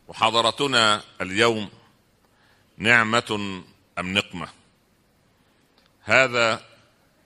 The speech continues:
خبر وليس مبتدأ، والجملة العربية تتكون من مبتدأ وخبر. هنا المبتدأ حذفناه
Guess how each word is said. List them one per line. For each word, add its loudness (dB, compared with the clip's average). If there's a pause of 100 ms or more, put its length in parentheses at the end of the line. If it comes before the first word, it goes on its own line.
(380)
خبر 0 (760)
وليس -4
مبتدأ، -6 (1120)
والجملة 0
العربية 0 (320)
تتكون -2
من -6
مبتدأ -2
وخبر. -2 (1700)
هنا 2 (380)
المبتدأ -2 (960)
حذفناه 0